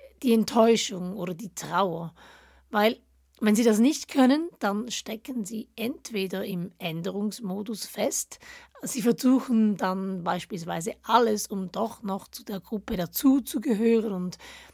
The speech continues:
machen die Dinge damit nicht selten nur schlimmer. Oder um beim Bild des Labyrinths zu bleiben,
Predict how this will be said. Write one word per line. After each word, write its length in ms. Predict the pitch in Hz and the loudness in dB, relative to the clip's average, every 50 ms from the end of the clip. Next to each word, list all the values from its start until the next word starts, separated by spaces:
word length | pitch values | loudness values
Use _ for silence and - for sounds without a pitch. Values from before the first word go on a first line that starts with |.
| _ _ _ | _ _ _
machen 520 | - 226 226 214 - - - 254 220 208 175 | -4 -2 -2 -2 -2 -4 -4 -4 -2 -2 -2
die 140 | - 226 165 | -2 -2 0
Dinge 280 | - 262 240 247 247 | 2 4 4 4 4
damit 500 | 180 247 196 190 208 196 - _ - - - | 2 0 -2 -4 -4 -6 -8 _ -16 -12 -8
nicht 340 | - 202 190 - - - - | -8 -6 -6 -8 -10 -12 -12
selten 680 | - - - 214 214 - - - 214 196 196 190 208 196 | -10 -8 -8 -8 -8 -10 -10 -8 -8 -6 -6 -8 -6 -6
nur 220 | 170 170 170 165 | -6 -6 -6 -6
schlimmer. 640 | - - - 208 214 247 247 240 214 220 247 294 - - - - - - - - - _ - - - - | -8 -8 -2 2 4 6 6 8 6 6 4 2 0 -6 -16 -20 -20 -20 -20 -20 -20 _ -18 -10 -2 2
Oder 340 | - 233 220 247 233 220 - - - - - - _ _ _ _ _ _ | 6 8 8 8 8 6 2 -4 -12 -20 -20 -20 _ _ _ _ _ _
um 180 | - 254 233 | 4 6 8
beim 220 | 220 233 226 214 196 | 8 8 8 8 6
Bild 340 | 202 247 254 269 - - - | 4 4 2 2 -2 -8 -10
des 160 | 240 196 - | -10 -8 -6
Labyrinths 560 | - 302 180 233 208 185 214 220 233 214 - | -6 -4 -4 -4 -2 0 0 0 0 -2 -4
zu 140 | - - 214 | -6 -8 -6
bleiben, 460 | 175 202 180 180 196 190 202 196 214 | -2 0 0 0 0 0 -4 -6 -6